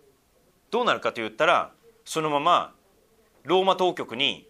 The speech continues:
通報すればいいわけです。それ、特に今は吸い越しの祭りの週に入っていきますからですね、アントニオ要塞といって、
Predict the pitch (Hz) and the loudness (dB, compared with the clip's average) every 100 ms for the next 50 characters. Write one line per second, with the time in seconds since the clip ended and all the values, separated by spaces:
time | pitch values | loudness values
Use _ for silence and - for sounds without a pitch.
0 | _ _ - 220 214 220 208 139 95 - | _ _ -8 -6 -4 -4 -4 -4 -6 -8
1 | - - - _ _ _ _ _ _ _ | -18 -20 -20 _ _ _ _ _ _ _
2 | - 165 196 180 175 117 - 147 135 135 | -10 -6 -6 -2 -2 -2 -6 -2 2 4
3 | 139 82 - - - - 190 185 170 175 | 4 0 -6 -20 -10 -2 0 0 -2 -2
4 | 170 160 165 165 170 101 - _ - - | 0 0 -2 -2 -2 -4 -8 _ -10 -4
5 | 190 127 - 190 196 123 113 110 - 107 | -4 -4 -2 -2 -2 -6 -6 -6 0 2
6 | 92 - _ _ _ _ _ _ _ - | 0 -2 _ _ _ _ _ _ _ -20
7 | - 139 - _ - - 151 180 175 175 | -12 -12 -12 _ -20 -4 0 0 -2 0
8 | 165 165 160 143 123 113 - 165 143 80 | 0 0 0 0 0 -4 -4 0 0 0